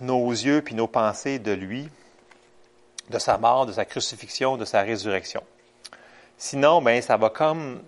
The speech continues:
diluer dans notre cœur ce qu'on a compris de lui. Parce que on avait vu aussi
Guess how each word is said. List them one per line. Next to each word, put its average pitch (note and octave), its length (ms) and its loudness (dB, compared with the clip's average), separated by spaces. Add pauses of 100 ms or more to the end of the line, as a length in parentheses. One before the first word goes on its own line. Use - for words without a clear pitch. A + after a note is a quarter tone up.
diluer B2+ 680 -4
dans G2+ 140 -2
notre G2 200 -8
cœur A#2+ 500 -4 (160)
ce - 100 -20
qu'on G2+ 260 -8
a G2 160 -6 (260)
compris - 600 -2 (160)
de G2+ 140 -4
lui. F2 340 -12 (100)
Parce A2+ 160 4
que D3 260 -6 (280)
on A2+ 80 -4
avait A2+ 260 -2
vu G#2+ 320 -12
aussi B2+ 420 -12